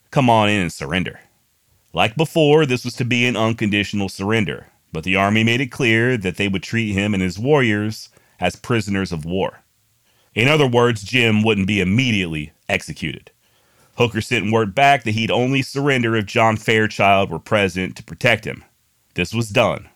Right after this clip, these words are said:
Fairchild arrived, and the warriors all surrendered. All of 'em except for that dang old Hooker Jim. Per Keith A. Murray in The Modocs and Their War, quote, "The Modocs were destitute. Their horses were sorry-looking nags, skinny and lame.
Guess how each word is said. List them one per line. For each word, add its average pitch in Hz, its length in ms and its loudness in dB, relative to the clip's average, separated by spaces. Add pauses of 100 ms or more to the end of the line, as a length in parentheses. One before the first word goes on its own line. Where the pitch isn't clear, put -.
(140)
Fairchild 104 520 2
arrived, 131 580 2
and 90 120 -2
the 90 60 -2
warriors 104 460 -2
all 101 260 2
surrendered. 92 600 -6 (340)
All 170 300 0
of 143 160 2
'em 147 140 2
except 117 360 -2
for 113 160 0
that 107 240 4
dang 104 240 2
old 98 220 2
Hooker 98 240 0
Jim. 113 380 0 (720)
Per 143 180 4
Keith 151 360 -6
A. 143 140 2
Murray 127 560 2
in 107 100 -4
The 104 60 2
Modocs 117 540 4
and 131 80 0
Their 131 100 2
War, 98 320 0
quote, 107 480 0 (500)
"The 95 100 0
Modocs 143 540 6
were 110 80 0
destitute. 90 720 -2 (540)
Their 82 140 -4
horses 113 460 -2
were 90 80 -10
sorry-looking 107 720 2
nags, 123 460 2
skinny 113 460 -2
and 87 160 0
lame. 90 420 -2